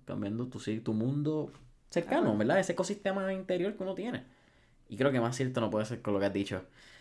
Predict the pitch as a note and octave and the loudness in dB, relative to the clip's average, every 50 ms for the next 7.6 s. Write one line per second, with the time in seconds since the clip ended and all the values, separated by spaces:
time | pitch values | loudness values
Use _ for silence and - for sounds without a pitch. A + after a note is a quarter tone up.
0 | - - - - - A#2 C3 D3 D3 E3 D#3+ C#3+ - - _ _ _ - G#2+ G#2+ | -20 -20 -10 -4 0 2 4 4 4 2 2 -2 -6 -14 _ _ _ -4 0 0
1 | G#2 A2+ C3 C3 B2+ A#2+ B2 C3+ C#3 C3+ C3 C3+ C3+ G#2 G2+ A#2 D3 C#3 B2 G2 | 2 2 0 0 -2 -2 -2 -2 0 2 2 4 4 4 2 0 -2 -4 -6 -6
2 | G2 - - - A2 A2+ B2+ C#3 C3 C#3 C3 - C3+ C3 - C#3 C#3 C3 B2+ B2+ | -8 -8 -4 0 0 2 2 4 2 4 4 4 2 4 4 2 2 2 4 4
3 | C3+ B2+ A2+ B2 F3 F#3 D#3+ G3+ G#3 G#3+ B3+ C4 D4 D#4+ E4 E4 E4+ - - - | 6 6 6 6 6 6 6 6 6 6 4 4 2 2 0 -2 -2 -2 -2 0
4 | - C#4+ C#4 C#4 B3+ E4+ F4 G4 F#4 D#4 C4+ B3+ C4 C4 C4 C4 D#4+ - - - | 4 6 6 6 8 10 10 10 10 10 10 12 12 12 12 12 12 12 12 12
5 | B4 - - - - - A#4 - - - G#4+ - - - F#4 G4+ - - - - | 12 12 12 12 12 12 12 12 12 12 12 12 12 12 12 12 12 12 12 12
6 | F#4+ - - - - F3 E3 - C#3+ C#3 C#3 C#3 C3 - - - - - D3+ D#3 | 12 12 12 10 10 8 6 8 8 8 6 6 8 10 10 10 12 10 8 8
7 | D#3 D#3+ C3 D3 C#3+ C#3+ D3 D#3+ D#3+ - - - | 8 6 6 6 6 6 6 4 4 0 -4 -12